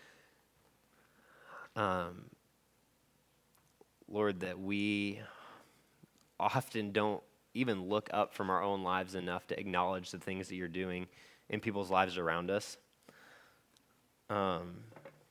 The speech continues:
yeah, it's so easy to be self-centered. It's so easy to want to be honored and want to be encouraged, but to not do it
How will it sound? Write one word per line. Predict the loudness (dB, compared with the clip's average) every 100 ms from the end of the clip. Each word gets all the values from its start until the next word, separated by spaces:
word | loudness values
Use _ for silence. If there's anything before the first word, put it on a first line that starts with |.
| _ _ -20 _ -20 -20 -20 2
yeah, | 4 4
it's | 2
so | 2 2
easy | 2 0 -4
to | -6
be | -8
self-centered. | -6 -6 -6 -6 -4 -4 -6
It's | -4
so | -2 -2
easy | -2 -4 -8
to | -6 -6
want | 0 2 0
to | -4
be | -6 -6
honored | -6 -4 -2
and | -4 0
want | 0 0
to | -6
be | -8
encouraged, | -6 -6 -4 -6
but | -10
to | -4 -4 -4
not | 0 0 0 -6
do | -4
it | -4